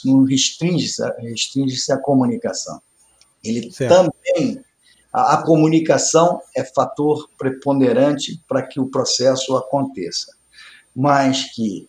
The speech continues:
Speaker 1: as pessoas têm que estar treinadas e muito bem treinadas, tá? Para poder executar cada um sua tarefa é fundamental. Agora, mais do que isso, tá?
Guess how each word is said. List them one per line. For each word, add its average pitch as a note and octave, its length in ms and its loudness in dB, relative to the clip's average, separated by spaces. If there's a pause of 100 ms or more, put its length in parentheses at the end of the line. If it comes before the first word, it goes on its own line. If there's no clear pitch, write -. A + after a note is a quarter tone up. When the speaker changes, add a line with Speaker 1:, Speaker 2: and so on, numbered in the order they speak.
(100)
Speaker 1:
as - 100 -6
pessoas B2+ 420 -4
têm C3 140 0
que C3+ 60 -6
estar C#3+ 160 -4
treinadas A2+ 640 -2
e A#2+ 40 -4
muito B2+ 360 0
bem B2 200 0
treinadas, A2+ 760 -6 (460)
tá? B2 380 2 (360)
Para D3 140 0
poder A#2+ 340 0
executar C3+ 500 -2
cada B2 220 2
um C3 120 2
sua C3 240 -4
tarefa A#2+ 520 -4
é D3+ 80 -6
fundamental. C#3+ 760 -2 (220)
Agora, D#3+ 260 4
mais G3 380 4
do A3 100 -8
que E3 120 -2
isso, G#2+ 480 -4 (120)
tá? B2+ 360 -2